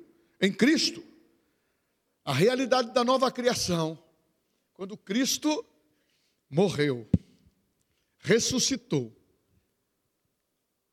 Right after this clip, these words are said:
foi para o Pai, nasceu uma geração de filhos. Porque todos aqueles que se converteram de lá para cá,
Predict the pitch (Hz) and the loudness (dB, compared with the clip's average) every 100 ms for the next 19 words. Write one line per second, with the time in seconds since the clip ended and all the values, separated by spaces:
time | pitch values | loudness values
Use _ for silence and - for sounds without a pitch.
0 | _ 175 190 190 208 - 127 110 - _ | _ 0 0 0 -2 -6 -14 -16 -20 _
1 | _ _ _ _ _ _ _ _ _ 135 | _ _ _ _ _ _ _ _ _ -10
2 | 151 127 - - 185 180 170 135 165 160 | -6 -6 -8 0 0 0 -4 -4 -2 -4
3 | 123 - - - 165 156 147 143 - 139 | -4 -8 -8 -2 0 0 -2 -12 -14 -14
4 | 120 143 - - - _ _ _ _ _ | -14 -16 -18 -18 -20 _ _ _ _ _
5 | _ _ _ _ _ _ _ 165 - 233 | _ _ _ _ _ _ _ -14 0 2
6 | 240 190 240 - 233 208 - - - 233 | 2 -2 -6 -6 -10 -10 -14 -16 -14 -12
7 | - 214 202 196 - 190 190 170 175 202 | -12 -6 -2 -2 -2 -2 0 -2 -2 -4
8 | - 214 - 151 135 120 | -6 -10 -12 -18 -20 -20